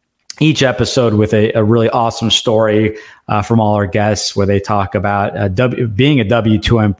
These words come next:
employee and then kind of transitioning over to a business owner. As I,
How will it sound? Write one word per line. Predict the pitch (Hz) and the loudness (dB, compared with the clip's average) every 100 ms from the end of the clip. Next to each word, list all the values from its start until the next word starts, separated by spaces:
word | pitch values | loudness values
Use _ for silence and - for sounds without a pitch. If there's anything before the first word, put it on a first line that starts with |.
| - | -4
employee | 107 98 - 113 104 101 | -4 -4 -2 0 2 2
and | 98 | 0
then | 98 92 - - - _ - | -2 -4 -14 -20 -20 _ -6
kind | 107 | -4
of | 101 | -2
transitioning | - 117 104 113 107 104 | 0 0 2 0 0 -2
over | 98 101 95 | 0 0 0
to | - | 0
a | 101 | 0
business | 90 110 104 95 | 0 0 0 0
owner. | - 110 101 95 | 0 0 0 0
As | 101 | 0
I, | 123 | 0